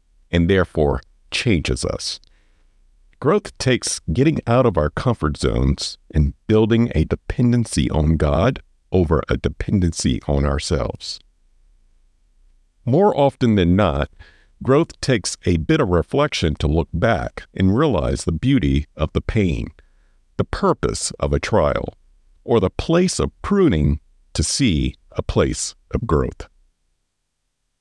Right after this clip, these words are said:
Over the next few weeks, I will be focusing on growth in the various Work Life Eubiosis channels. How can we get unstuck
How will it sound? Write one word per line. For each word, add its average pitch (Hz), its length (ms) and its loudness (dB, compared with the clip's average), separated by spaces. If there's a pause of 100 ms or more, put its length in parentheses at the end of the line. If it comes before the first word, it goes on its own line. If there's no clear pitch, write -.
(120)
Over 196 200 2
the 156 80 4
next 139 300 0
few 131 160 2
weeks, 95 500 0
I 90 60 2
will 95 140 4
be 90 120 2
focusing 139 560 0
on 95 200 2
growth 90 440 2 (260)
in 95 140 2
the 87 80 2
various 92 540 2 (180)
Work 78 260 -2
Life 73 340 0
Eubiosis 92 920 0
channels. - 640 -2 (1120)
How 180 200 2
can 156 220 0
we 143 100 4
get 123 300 0
unstuck - 800 -2